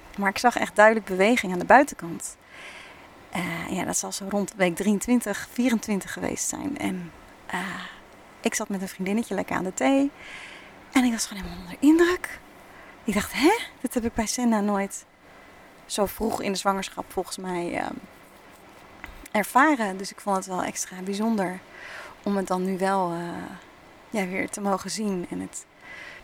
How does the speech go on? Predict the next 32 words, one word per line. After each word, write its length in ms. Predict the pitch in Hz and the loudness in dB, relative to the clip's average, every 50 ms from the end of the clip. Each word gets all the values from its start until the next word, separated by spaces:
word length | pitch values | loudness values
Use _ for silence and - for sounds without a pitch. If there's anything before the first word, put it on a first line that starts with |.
| - - - - - | -20 -20 -20 -14 -6
het 120 | - 208 185 | -6 0 4
lijkt 300 | 202 214 247 277 254 262 | 6 6 6 6 4 4
wel, 260 | 247 240 240 247 - | 4 4 6 6 4
als 140 | - 226 220 | 4 2 -2
ik 100 | 220 - | -4 -6
er 60 | 214 | -4
zo 120 | 196 196 185 | 0 0 0
over, 400 | - 190 185 - 185 185 180 175 | 0 0 -2 -6 -12 -14 -12 -10
eh, 80 | 180 175 170 180 190 185 175 - - - - - - - | -10 -10 -8 -10 -10 -12 -16 -18 -20 -20 -20 -20 -20 -8
nadenk, 560 | - 202 202 208 208 202 214 214 214 220 226 - - - - - - - - - - - - - - - - - - - - - - - - - - - | -4 0 0 2 2 0 0 -2 -2 -4 -6 -8 -14 -18 -20 -20 -20 -20 -20 -20 -20 -20 -20 -20 -18 -18 -18 -20 -20 -20 -20 -20 -20 -20 -20 -10 -2 -2
alsof 260 | 208 202 - 214 208 | 0 0 0 -4 -6
dit 240 | - 196 196 196 - | -4 -4 -4 -4 -4
kleintje 420 | - 196 190 190 190 190 - - | -2 -2 -2 0 -2 -4 -6 -6
mij 480 | 196 190 185 180 180 180 185 - - 190 - - - - - - - - - - - - - - | -6 -4 -4 -4 -4 -6 -6 -8 -10 -14 -16 -18 -20 -20 -20 -20 -20 -20 -20 -20 -20 -20 -20 -10
expres 600 | - 220 - - - - - 220 233 277 285 - | -10 -6 -6 -6 -6 -4 -2 0 0 0 0 0
wat 340 | - 190 - - - - - - - - - - - | -2 -4 -4 -4 -10 -14 -14 -18 -20 -20 -20 -10 0
tekens 680 | - 247 262 269 - - 254 254 277 - - - - - | 4 4 4 4 4 2 2 2 0 0 -4 -6 -6 -4
en 120 | - 196 | -4 -2
wat 180 | 185 190 185 - | -2 -4 -4 -4
eerder 300 | - - 208 240 247 240 | -4 -2 0 2 2 2
in 80 | 233 226 | 2 2
de 60 | 214 | 0
zwangerschap, 500 | 208 - 220 226 226 - - - 208 202 - - - - - - - - - - - - - - - - - - - | 0 -2 -2 -2 -2 -4 -4 -4 -4 -4 -6 -12 -18 -18 -18 -18 -18 -16 -18 -18 -18 -18 -20 -20 -20 -20 -20 -14 -10
eh, 380 | - 208 208 202 202 202 202 | -8 -6 -6 -4 -4 -2 -2
wat 120 | 202 202 - | -2 -4 -2
tekens 340 | - 233 262 - 254 220 214 | -2 -2 0 0 -2 0 0
laat 200 | 214 214 - - | -2 -2 -2 -4
zien 260 | - 226 214 208 214 | -6 -4 -4 -4 -4
en 100 | 202 190 | -4 -4
laat 180 | 196 190 - | -4 -6 -6
voelen 480 | - - - 190 190 190 185 185 180 - | -10 -10 -8 -6 -4 -2 -2 -2 -4 -6
om 360 | - 196 190 185 190 190 185 | -8 -10 -8 -8 -8 -10 -12